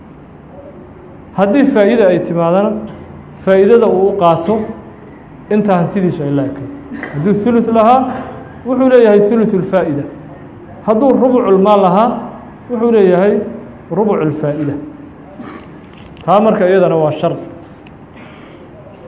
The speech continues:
Shardu siiqati sharika. Haadaa midkani shardu siiqati sharikati. Sharikada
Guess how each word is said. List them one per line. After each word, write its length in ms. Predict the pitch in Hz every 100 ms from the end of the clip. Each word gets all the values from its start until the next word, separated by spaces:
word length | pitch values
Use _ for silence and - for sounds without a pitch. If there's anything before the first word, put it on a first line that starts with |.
| - - - -
Shardu 420 | - 247 254 226
siiqati 480 | - 240 226 - 185
sharika. 380 | - 165 123 - - - - - - - - - - -
Haadaa 280 | 175 233 233
midkani 360 | 233 233 208 190
shardu 360 | 220 208 190
siiqati 540 | - 196 220 190 - 160
sharikati. 580 | - 165 170 139 - - - - - - - - - -
Sharikada 800 | - 180 196 202 240 226 214